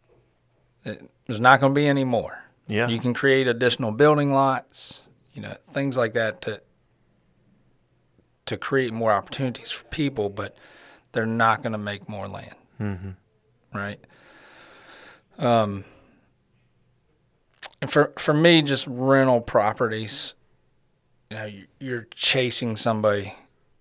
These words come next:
Speaker 1: for the money,
Speaker 2: Mm-hmm.
Speaker 1: you know, potentially.
Speaker 2: A
Speaker 1: And
Speaker 2: lot more
Speaker 1: there's,
Speaker 2: active.
Speaker 1: there, it's just more maintenance.
Speaker 2: Yeah,
Speaker 1: Um,
Speaker 2: yeah.
Speaker 1: you know, we tend to maintain our land personally a little bit more 'cause we like to recreate on it.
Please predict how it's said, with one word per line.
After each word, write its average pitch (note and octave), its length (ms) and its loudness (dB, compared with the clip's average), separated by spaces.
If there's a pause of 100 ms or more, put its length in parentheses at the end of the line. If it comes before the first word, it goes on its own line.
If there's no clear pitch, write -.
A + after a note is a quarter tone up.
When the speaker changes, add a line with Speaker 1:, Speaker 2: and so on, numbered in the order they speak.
(180)
Speaker 1:
for - 240 -2
the G2 80 -4
money, F#2+ 300 -10 (360)
Speaker 2:
Mm-hmm. G#2 340 -6 (440)
Speaker 1:
you G#2+ 100 -10
know, G2 140 -10
potentially. F#2+ 540 -8
Speaker 2:
A F2+ 60 -18 (260)
Speaker 1:
And A2+ 60 -4
Speaker 2:
lot B2 140 6
more A2 120 4
Speaker 1:
there's, - 100 -2
Speaker 2:
active. F#2+ 320 -2
Speaker 1:
there, C#3 140 0
it's D3+ 200 -2
just E3 200 4
more D#3+ 180 8
maintenance. G#2+ 680 -6
Speaker 2:
Yeah, G#2+ 360 4 (140)
Speaker 1:
Um, G#2+ 260 -6
Speaker 2:
yeah. G#2 220 -2 (460)
Speaker 1:
you A2+ 140 -10
know, G2+ 160 -10
we A2+ 180 -6
tend A2 320 -6
to G#2 40 -8
maintain G#2+ 500 -6
our G#2 140 -6
land G#2 380 -10 (960)
personally A#2 520 -4
a - 560 -8
little D#3+ 160 10
bit B2 120 4
more B2+ 240 8
'cause C3+ 200 0
we A#2+ 120 -2
like G#2+ 200 4
to A2 60 -2
recreate B2 460 2
on D3 180 -4
it. - 100 -16